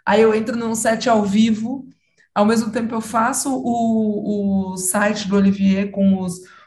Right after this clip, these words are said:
os programas dele na web, que foi um dos primeiros, assim, de Brasil que teve.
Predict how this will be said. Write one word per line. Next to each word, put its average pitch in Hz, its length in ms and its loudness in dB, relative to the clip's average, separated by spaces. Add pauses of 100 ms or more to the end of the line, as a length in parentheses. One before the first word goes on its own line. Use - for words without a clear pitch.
(100)
os 175 800 0
programas 196 720 0
dele 190 220 0
na 208 160 2
web, 190 420 0
que - 80 -12
foi 196 140 -6
um 196 60 0
dos 196 120 0
primeiros, 202 560 2
assim, 175 260 -2
de 175 100 0
Brasil 175 440 0
que 214 120 -6
teve. 214 560 -2